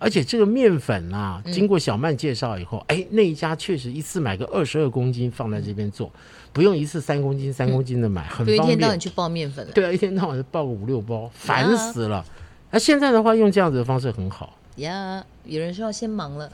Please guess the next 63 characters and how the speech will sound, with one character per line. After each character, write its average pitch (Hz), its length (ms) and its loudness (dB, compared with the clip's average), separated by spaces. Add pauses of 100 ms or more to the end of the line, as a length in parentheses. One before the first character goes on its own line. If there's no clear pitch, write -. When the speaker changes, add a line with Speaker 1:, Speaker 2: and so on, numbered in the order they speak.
(680)
Speaker 1:
哦， - 60 -8
Speaker 2:
我 147 60 -4
先 240 100 4
Speaker 1:
可 - 40 8
以， 220 60 6
可 220 140 10
以， 190 60 8
可 214 100 8
以， 202 40 10
Speaker 2:
分 - 0 -
个 156 60 6
手。 - 60 -4
Speaker 1:
大 220 60 4
家 233 160 6
下-， 226 260 6
要 220 100 8
下 202 220 6
线 202 180 6
的 156 80 6
就 175 120 4
下 175 180 2
线， 170 100 2
Speaker 2:
没 165 40 6
事 147 100 4
儿， - 0 -
Speaker 1:
没 180 60 6
有 135 60 2
关 139 180 4
系， 135 80 4
Speaker 2:
没 143 80 6
事 147 40 6
儿。 139 40 -2
Speaker 1:
我 113 100 2
们 139 100 2
这 180 80 0
边 214 140 6
不 180 100 0
会 165 140 6
记 143 160 -6
仇 92 260 -2
的， 87 140 -8
Speaker 2:
没 170 100 -4
事 220 140 2
儿， 185 80 -2 (260)
Speaker 1:
对。 208 80 -4
Speaker 2:
没 - 20 -2
有， 240 80 2 (120)
因 294 80 -8
为 285 40 -4
他 269 100 -4
们 269 100 -6
想 165 140 -4
说 208 100 -4
拿 208 160 -4
了 208 80 -4
葱 214 160 -8
油 196 80 -6
饼 156 160 -10
不 160 100 -12
好 165 140 -4
意 170 60 -6
思 156 100 -12
走。 - 160 -10